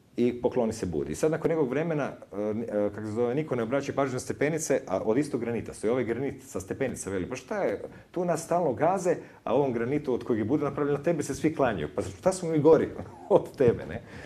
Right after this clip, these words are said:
A on kaže, „Gledajte, da bi se vas napravilo, trebalo je pet puta zamahnuti, e, kak se zove, e, čekićem da bi se dobila stepenica, da bi se kip Bude napravio, trebalo je dvjesto tisuća puta.” To je bila jedna dobra palabra koja govori da u stvari, e, e, su oni ima-, imaju neku želju za društvenim angažmanom, uvijek su i imali, ne?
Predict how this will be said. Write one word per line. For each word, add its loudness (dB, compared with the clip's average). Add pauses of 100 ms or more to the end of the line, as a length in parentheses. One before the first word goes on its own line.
(140)
A -2
on -6
kaže, 2
„Gledajte, 2
da 2
bi -2
se -2
vas -2
napravilo, 0
trebalo -2
je -10
pet -2
puta -8
zamahnuti, -6
e, -8 (420)
kak -14
se -12
zove, -2
e, -14
čekićem -4
da -4
bi -8
se -12
dobila -4
stepenica, -4
da 2
bi -4
se -6
kip 0
Bude 0
napravio, -2
trebalo -4
je 0
dvjesto -2
tisuća -10
puta.” -8
To 0
je 2
bila 2
jedna 0
dobra 0
palabra 0
koja -4
govori 0 (460)
da 2
u 2
stvari, 2 (200)
e, -2 (580)
e, -2
su -2
oni -2
ima-, 0
imaju 0
neku -6
želju -4
za -6
društvenim -10
angažmanom, -8
uvijek -10
su -12
i -8
imali, -8
ne? -6